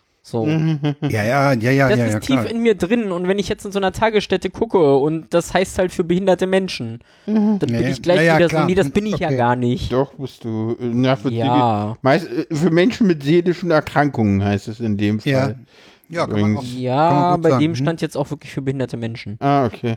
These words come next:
Speaker 1: Also, äh, das ist so, ja, da muss ich erstmal drauf klarkommen. Und natürlich die Leute, die du da triffst, das ist halt auch ansprechendes Klientel.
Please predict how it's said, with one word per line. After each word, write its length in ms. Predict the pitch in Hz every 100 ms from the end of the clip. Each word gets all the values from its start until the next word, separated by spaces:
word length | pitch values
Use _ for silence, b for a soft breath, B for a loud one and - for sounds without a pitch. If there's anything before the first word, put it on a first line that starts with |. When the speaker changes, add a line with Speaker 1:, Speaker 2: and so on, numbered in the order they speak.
| -
Speaker 1:
Also, 360 | 113 113 110
äh, 960 | 104 90 92 104 104 95 92 85 90 98 101 B B B _ _ _ _ _
das 160 | 117 127
ist 100 | 139
so, 80 | 139
ja, 180 | 131
da 100 | 139
muss 200 | 165 180 202
ich 120 | 143
erstmal 280 | 143 - 131
drauf 220 | 117 -
klarkommen. 480 | - 104 - 113 113
Und 200 | 151 - B B B B
natürlich 360 | 135 147 170 165
die 100 | 143
Leute, 340 | 117 165 190
die 140 | 160 151
du 120 | 151
da 120 | 151
triffst, 400 | - 165 156 -
das 140 | 139 -
ist 180 | -
halt 160 | 131 117
auch 460 | 127 143 _ _ _
ansprechendes 560 | 151 - 151 143 127 -
Klientel. 640 | - 123 117 120 113 113